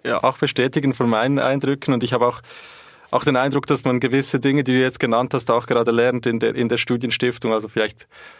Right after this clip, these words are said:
seine Position auch zu vertreten gegenüber anderen Positionen oder eben das sich einlassen auf andere Positionen. Was mich noch so wundernehmen würde, ist, dass du eben, du hast jetzt im vergangenen Jahr, ich hab's gesagt, äh, in verschiedenen Rollen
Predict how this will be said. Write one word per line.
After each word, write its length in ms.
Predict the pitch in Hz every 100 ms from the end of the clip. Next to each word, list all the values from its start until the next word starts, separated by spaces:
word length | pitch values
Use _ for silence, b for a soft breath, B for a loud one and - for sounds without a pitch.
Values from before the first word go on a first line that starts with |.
| B -
seine 260 | 120 113
Position 500 | 117 110 117 127 120
auch 120 | 123
zu 100 | - 120
vertreten 500 | 113 127 127 - 120
gegenüber 500 | 117 117 113 117 -
anderen 500 | 113 120 117 117 113
Positionen 720 | 113 117 - 117 120 117 113
oder 140 | 110
eben 140 | 110 110
das 180 | 113 -
sich 160 | -
einlassen 580 | 110 120 120 117 - 117
auf 140 | 113 113
andere 300 | 110 117 117
Positionen. 840 | - 117 117 - 110 117 113 117 B B B B B B B -
Was 140 | 123
mich 180 | 147 143
noch 140 | 147
so 280 | - 143 - -
wundernehmen 880 | 139 117 139 170 165 151 151 156 113
würde, 340 | 117 139 -
ist, 420 | 151 143 139 - 131
dass 160 | 117
du 200 | 131 120
eben, 220 | 139 135
du 80 | 120
hast 140 | 135 143
jetzt 140 | 135
im 100 | 135
vergangenen 480 | 117 - 123 123 139
Jahr, 140 | 131
ich 100 | 127
hab's 120 | 135 -
gesagt, 460 | 127 123 131 -
äh, 200 | - 101
in 280 | - 123 120
verschiedenen 540 | 117 - 147 147 127
Rollen 640 | 123 120 147 135 131 127